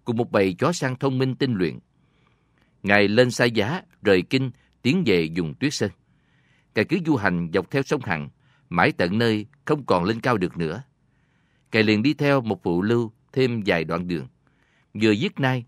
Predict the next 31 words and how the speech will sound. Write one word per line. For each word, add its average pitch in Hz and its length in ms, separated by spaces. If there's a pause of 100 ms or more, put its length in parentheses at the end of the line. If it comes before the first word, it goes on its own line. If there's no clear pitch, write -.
(140)
lợn 95 240
rừng, 85 260 (320)
vừa 107 220
thưởng 104 200
thức 202 260
món 170 140
thịt 98 200
nướng 113 180
kia, 101 200 (920)
cho 113 80
đến 131 220
khi 107 360 (280)
ngài 107 300
trèo 101 260
tận 90 340
một 85 120
đỉnh 87 200
cao. 104 260 (1400)
Nơi 113 160
đó 107 360
có 160 100
một 104 160
con 117 160
suối 151 380 (240)
đầy 98 400 (100)
thi 151 240
vị 82 280 (440)
chảy 90 180
xuống 151 300
khắp 214 200
vùng, 85 200